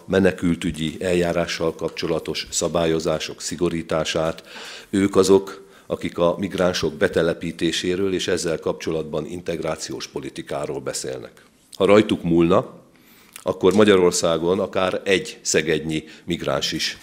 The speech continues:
élne már. A migránsok a nyílt utcán zaklatnák a nőket, Budapest olyan lenne, mint Köln, és drasztikusan nőne a bűncselekmények száma.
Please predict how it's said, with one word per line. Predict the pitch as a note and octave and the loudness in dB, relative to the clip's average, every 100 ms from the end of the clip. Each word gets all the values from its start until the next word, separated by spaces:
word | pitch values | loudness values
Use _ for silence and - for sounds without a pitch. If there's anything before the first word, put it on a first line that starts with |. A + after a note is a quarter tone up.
| - | -12
élne | - D2+ C2+ C#2+ | -4 -4 -4 -4
már. | D2 A#1 - - _ _ _ - - - | -4 -6 -10 -18 _ _ _ -20 -20 -8
A | - E2+ D#2+ | 2 4 4
migránsok | G#2+ A2 F2 F2 F#2+ | 2 4 4 4 2
a | F2+ | 2
nyílt | F#2+ F2+ | 2 2
utcán | F#2 - D#2 | -2 0 0
zaklatnák | D#2 E2 - E2 E2 - | 2 0 0 -2 -2 -4
a | D2 | -2
nőket, | F2+ F#2+ - D2+ | -2 -2 -4 -6
Budapest | F#2+ E2 - D#2 - | -4 -4 -4 -4 0
olyan | F2+ E2 | 2 2
lenne, | E2 E2 D#2 | 0 -2 -4
mint | C#2 - | -8 -4
Köln, | F#2 F#2 F2+ E2+ - - | 2 4 4 0 -12 -4
és | E2 D#2 | -2 -2
drasztikusan | E2 F2 - E2+ - - D#2 | 0 0 0 -4 -4 0 2
nőne | D#2+ F2 F2 D#2 | 2 2 2 2
a | D#2 | -2
bűncselekmények | D2 E2 - D2 C#2+ D2 C#2 C2+ | -2 -6 -6 -6 -6 -8 -8 -6
száma. | - - - - | -6 -4 -6 -10